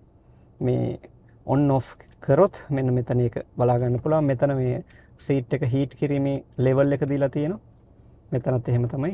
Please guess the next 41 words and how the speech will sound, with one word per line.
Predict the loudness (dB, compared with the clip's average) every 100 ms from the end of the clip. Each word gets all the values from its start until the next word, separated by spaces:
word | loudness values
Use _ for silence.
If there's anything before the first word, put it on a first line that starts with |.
| -2
ඒ | -4
කියන්නේ | -4 -2
පැසෙන්ජර් | -2 0 -2
පැත්තටත් | -2 -4 -4 -4
තියෙනවා. | -2 -2 -4 _ -16 -4
මතක | 0 2
ඇති | 2
මේකේ | 2 0 -2
පිටිපස්සෙත් | -2 0 0 0 -4
තිබුණා. | -2 0 0
ඒ | 0
වගේම | 0 0 -2 -6 -18 -10
මෙන්න | 0 2
මේ | 4 4
ලීව් | 6 6
එකට | 6 4
ආපුවහම | 4 2 0
මේක | 0 0
මම | 0 0
කිව්වේ | 0 -2
සී | -2 0 0 2
වී | 0
ටී | 0 2
ගියර් | 2
බොක්ස් | 2 -2 -4
එක |
මේකේ | 0 0 2 0
ඉන්නේ. | 0 -4 -12 -20 -2
ආ, | 2
මේ | 6 6
විදිහට | 4 2 2
තියෙන්නේ | 0 0 -2 -2
පාකින් | -4 -4 -2 0
රිවර්ස් | 2 0 -4 -8
නියුට්‍රල්, | -4 -4 -2 -4 -4 -16 -20 _
ඩ්‍රයිව් | 0 4 4 2 -2 _
සහ | -8 -6 -4 -8 -10
ස්පෝට් | -14 -8 -6 -2
මෝඩ්. | 0 0 -2
එහෙම | -2 -2
නැත්නම් | -2 -4 -6